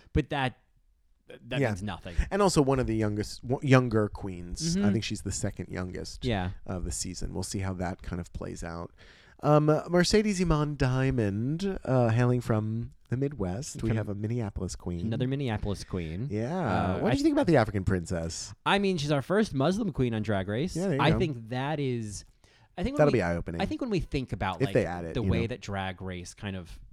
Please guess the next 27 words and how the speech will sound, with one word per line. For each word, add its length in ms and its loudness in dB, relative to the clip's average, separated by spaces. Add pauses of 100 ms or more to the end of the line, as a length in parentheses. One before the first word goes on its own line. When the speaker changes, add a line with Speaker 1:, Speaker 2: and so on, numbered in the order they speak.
Speaker 1:
shows 440 -4
diversity, 760 -10
and 120 -4
I 80 -2
feel 220 -6
like 140 -8
the 100 -4
idea, 320 -6
we 100 0
kind 180 0
of 120 -4 (420)
talk 220 -6
about 120 -4
the 60 -10
diversity 460 -2
that 120 -10
we 100 -6
wanna 420 0
see 220 -12
on 100 -12
Drag 280 -12
Race, 240 -16
you 80 -6
Speaker 2:
Uh-huh. 100 -2
Speaker 1:
know, 220 -2
and, 100 -6
like, 220 -10